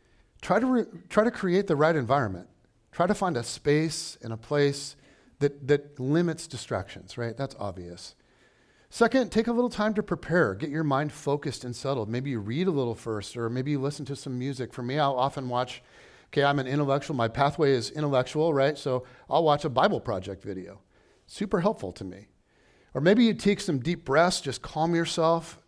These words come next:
And then third, and I found this super helpful, I, I pray out loud unless the situation dictates that I can't. 'Cause when I stay in my head, it's just so much easier for me to drift. So if I can pray out loud,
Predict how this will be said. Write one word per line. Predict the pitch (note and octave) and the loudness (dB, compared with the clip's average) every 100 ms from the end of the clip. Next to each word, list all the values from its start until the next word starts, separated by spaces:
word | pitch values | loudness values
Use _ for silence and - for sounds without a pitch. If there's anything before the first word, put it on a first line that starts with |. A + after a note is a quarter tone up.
| - | -6
And | C#3 | -2
then | D3+ | -2
third, | D3+ G3+ G#3 | 0 2 4
and | E3+ | 2
I | |
found | E3+ F#3+ E3+ | 2 2 0
this | |
super | - B2+ D3 | -4 -4 0
helpful, | D#3 E3+ D3+ B2+ - - - - - | -2 0 0 0 -4 -20 -20 -20 6
I, | F#3+ B3+ - | 8 8 6
I | G#3 | 6
pray | - - G#3 G3+ | 4 4 4 6
out | - D3+ D#3+ | 6 4 4
loud | A#2+ A#2 A2 F#2 A2+ C3+ _ _ _ _ _ _ D3 | 2 4 6 2 -4 -10 _ _ _ _ _ _ 2
unless | D#3 C#3+ E3+ G#3+ | 4 6 6 6
the | F#3 | -2
situation | D3+ F#3 F3+ F3 C#3+ C#3 C3+ A2+ G2 | -2 -2 0 4 4 4 -2 -6 -2
dictates | E3 E3 C3+ - | -4 0 0 0
that | - G#2+ | -4 -2
I | G2+ | -2
can't. | - - F#2 - - - _ _ _ _ _ _ _ _ _ _ _ _ _ - | -6 -12 -12 -10 -12 -12 _ _ _ _ _ _ _ _ _ _ _ _ _ 4
'Cause | F3+ | 4
when | F3 F#3+ | 8 8
I | A3+ | 8
stay | B3 G3 F#3 | 6 4 4
in | F#3+ | 4
my | C#3 | 2
head, | A2+ B2+ E3 E3 | 2 2 2 2
it's | D3 - | -4 -4
just | D#3 - - | -8 -10 -4
so | - F3 | 0 2
much | E3 D3 C#3 | 2 -2 -4
easier | C#3+ C3 A#2+ | -2 -2 -4
for | - | -4
me | A#2 A#2+ | -4 -4
to | A2+ | -4
drift. | G2 G#2 G#2+ F2 - - _ _ _ _ _ _ _ _ | -6 -4 -4 -6 -14 -20 _ _ _ _ _ _ _ _
So | - E3+ | 4 4
if | F3+ F3 | 6 6
I | F#3 | 6
can | A#3+ B3 | 6 0
pray | - F3+ | 2 4
out | F#3+ F3 | 6 4
loud, | C3 B2 D#3+ F#3+ | 4 4 4 2